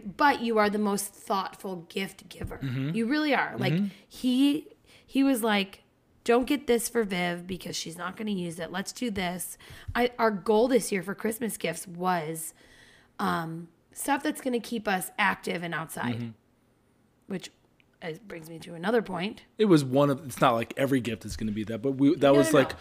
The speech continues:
Speaker 2: one big thing we wanted everyone to get together.
Speaker 1: To be, because the boys love their walks.
Speaker 2: Yep.
Speaker 1: Vivian loves riding her bike, and Dom does not wanna go outside. I'm a little bit worried about
Speaker 2: He
Speaker 1: that.
Speaker 2: does, but he wants to do fun shit.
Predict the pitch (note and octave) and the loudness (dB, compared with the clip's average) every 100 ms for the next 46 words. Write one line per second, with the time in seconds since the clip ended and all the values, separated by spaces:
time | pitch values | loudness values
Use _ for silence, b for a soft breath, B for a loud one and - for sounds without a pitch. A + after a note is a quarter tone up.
0 | B B B C3 D#3 D#3+ D#3+ D#3 B2+ C#3+ | B B B 4 8 8 8 4 6 4
1 | B2+ - C3 B2 B2 B2 A#2+ A#2 A#2 A2+ | 4 2 4 4 4 2 0 0 0 -2
2 | G#2+ G2 G2 F2+ F#2+ F2 G3+ - A#3 A3+ | -4 -6 -10 -10 -12 -12 -12 -6 -4 2
3 | A3 A3+ C4 G#3+ G3 G3 A3+ A#3+ C4+ C4 | 2 2 -2 0 -4 -2 -4 -4 -6 -6
4 | C#4+ A#3+ F3 G3 - - A2 F3+ G3+ G#3+ | -8 -4 -4 -6 -12 -10 -8 -6 -6 -6
5 | F#3+ F3+ F3+ G#3 G3+ G#3 G#3+ A#3 G3 E3+ | -4 -6 -6 -8 -8 -6 -8 -8 -6 -4
6 | E3+ E3+ F3 D#3 F3 b b b - F3+ | -4 -8 -14 -18 -20 b b b -8 -4
7 | F3 F#3+ F#3+ - F3 F3 F3+ D#3 C#3+ D3 | -2 -4 -10 -14 -10 -8 -8 -12 -14 -18
8 | D#3+ - D#3+ E3 E3 E3 D#3+ F3 F3 E3 | -18 -12 -10 -10 -12 -12 -8 -8 -6 -10
9 | D#3 D3 D3+ D#3+ D3+ - G3+ C#3+ C3+ C3 | -12 -14 -14 -12 -6 -2 0 2 0 -2
10 | B2+ D#3 E3 - D3+ F3 E3 - F#2+ E2 | -2 -2 -2 -4 -4 -2 -4 -4 -10 -12